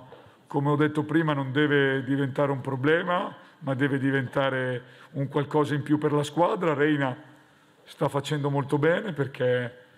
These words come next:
sta dimostrando di stare molto bene, è una guida importante per la squadra, ma io s-, chiaramente non dimentico Thomas che ha fatto quattro anni e mezzo con me,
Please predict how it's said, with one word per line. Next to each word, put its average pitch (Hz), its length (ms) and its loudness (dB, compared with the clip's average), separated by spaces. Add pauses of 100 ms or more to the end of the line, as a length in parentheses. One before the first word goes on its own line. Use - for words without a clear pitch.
(200)
sta - 240 -2
dimostrando 147 580 -2
di 147 80 -4
stare 143 300 0
molto 143 260 -2
bene, 190 540 0
è 151 100 2
una 139 120 0
guida 143 280 2
importante 139 600 -2
per 143 140 -2
la 147 100 0
squadra, 180 520 0
ma 143 140 -2
io 135 360 2 (640)
s-, - 200 -20
chiaramente 156 560 0
non 143 160 0
dimentico 135 560 -2
Thomas 151 400 0
che 147 100 -6
ha 135 60 -4
fatto 127 340 -4
quattro 135 380 -4
anni 135 180 -2
e 135 60 -4
mezzo 131 320 -2
con 131 180 -8
me, 139 300 -2